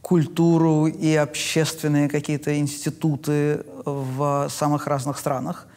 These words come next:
То, что он использует для этого свои деньги, то, что он считает, что он знает, как лучше, то, что, возможно, он действительно знает, как лучше.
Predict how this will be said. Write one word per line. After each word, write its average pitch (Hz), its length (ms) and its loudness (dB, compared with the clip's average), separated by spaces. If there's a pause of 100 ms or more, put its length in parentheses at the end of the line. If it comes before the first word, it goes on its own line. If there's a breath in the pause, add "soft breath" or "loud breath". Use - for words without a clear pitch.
(300 loud breath)
То, 170 120 2
что 165 140 2
он 165 100 4
использует 160 460 2
для 151 160 2
этого 147 240 0
свои 151 320 2
деньги, 139 560 0 (480)
то, 165 240 2
что 165 420 0
он 156 720 2
считает, 170 340 4
что 165 160 0
он 151 60 2
знает, 165 280 2
как 175 220 -2
лучше, 147 420 -2 (540)
то, 170 140 2
что, 165 160 0
возможно, 151 380 2
он 143 60 2
действительно 139 480 -4
знает, 143 260 -2
как - 180 -10
лучше. - 360 -12